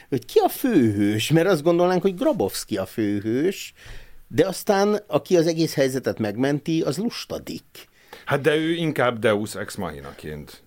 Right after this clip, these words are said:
Speaker 1: De már
Speaker 2: potyan
Speaker 1: minden
Speaker 2: be.
Speaker 1: veszett, nem? Tehát a film vége előtt
Speaker 2: Jó,
Speaker 1: négy
Speaker 2: de a nagy
Speaker 1: perccel
Speaker 2: eposzokban
Speaker 1: te már minden
Speaker 2: is.
Speaker 1: reményt feladtál.
Speaker 2: Na jó, de az,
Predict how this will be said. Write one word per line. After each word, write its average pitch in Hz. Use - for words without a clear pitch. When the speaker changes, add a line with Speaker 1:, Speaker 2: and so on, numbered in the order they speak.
Speaker 1:
De 143
már 214
Speaker 2:
potyan 285
Speaker 1:
minden 139
Speaker 2:
be. 147
Speaker 1:
veszett, 117
nem? 143
Tehát 160
a 151
film 185
vége 139
előtt 127
Speaker 2:
Jó, 254
Speaker 1:
négy 156
Speaker 2:
de 156
a 160
nagy 233
Speaker 1:
perccel 180
Speaker 2:
eposzokban 160
Speaker 1:
te 185
már 185
minden 180
Speaker 2:
is. 151
Speaker 1:
reményt 156
feladtál. 156
Speaker 2:
Na 226
jó, 147
de 143
az, 139